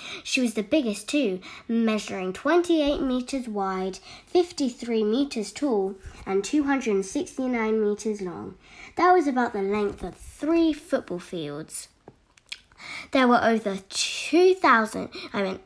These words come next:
two thousand two hundred people on board the Titanic, nine hundred of which were crew members. The passenger, the passengers included holidaymakers, businessmen, and people, people hoping to start a new life in America.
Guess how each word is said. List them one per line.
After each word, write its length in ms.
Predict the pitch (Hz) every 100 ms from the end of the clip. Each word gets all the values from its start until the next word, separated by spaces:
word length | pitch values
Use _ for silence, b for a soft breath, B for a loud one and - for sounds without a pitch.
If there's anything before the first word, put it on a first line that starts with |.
| _
two 240 | - 370
thousand 520 | 370 311 240 214 185 185
two 260 | 311 320
hundred 400 | 294 277 247 226
people 320 | - 233 220 196
on 100 | 190
board 240 | 202 202
the 80 | 202
Titanic, 720 | 190 202 196 196 185 151 - - B B B B
nine 340 | 233 269 311
hundred 460 | 285 277 - 190 190
of 280 | 196 196
which 320 | 214 - - 220
were 160 | 208
crew 340 | 202 - 214 185
members. 680 | 175 165 - - - - - B B B B -
The 100 | 220
passenger, 720 | - 294 - 349 330 320 - - -
the 100 | 226
passengers 680 | - 277 285 359 349 349 -
included 640 | 233 226 240 226 202 196
holidaymakers, 1040 | 208 269 294 302 302 294 294 302 294 285 - B B
businessmen, 840 | - 254 277 269 - 269 262 262 254 B B
and 340 | 208 208 -
people, 480 | - 269 254 254 226 B B B
people 340 | 254 240 214
hoping 420 | 226 254 247 208
to 100 | 190
start 320 | 190 - 240 202
a 40 |
new 260 | 208 240 269
life 300 | 254 247 247
in 100 | 233
America. 580 | 202 - - - -